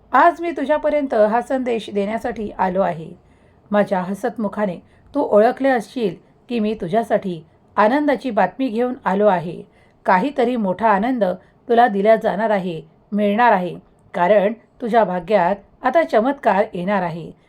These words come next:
माझे आशीर्वाद तुझ्यावर आनंदाचा वर्षाव करतील. तू सुखावशील, तू आनंदी होशील. तुझे संपूर्ण कुटुंब देखील आनंदित होईल. बाळा,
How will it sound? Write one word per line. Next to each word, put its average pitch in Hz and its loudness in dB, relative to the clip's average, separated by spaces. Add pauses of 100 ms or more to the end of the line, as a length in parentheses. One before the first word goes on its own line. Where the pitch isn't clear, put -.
(200)
माझे 208 2
आशीर्वाद 208 2 (340)
तुझ्यावर 247 2
आनंदाचा 208 2
वर्षाव 196 0
करतील. 165 -6 (420)
तू 285 -2
सुखावशील, 220 -2 (240)
तू 247 -2
आनंदी 226 0
होशील. 196 -6 (220)
तुझे 208 2
संपूर्ण 226 -2
कुटुंब 240 -4
देखील 233 -2
आनंदित 196 -2
होईल. 185 -4 (420)
बाळा, 190 4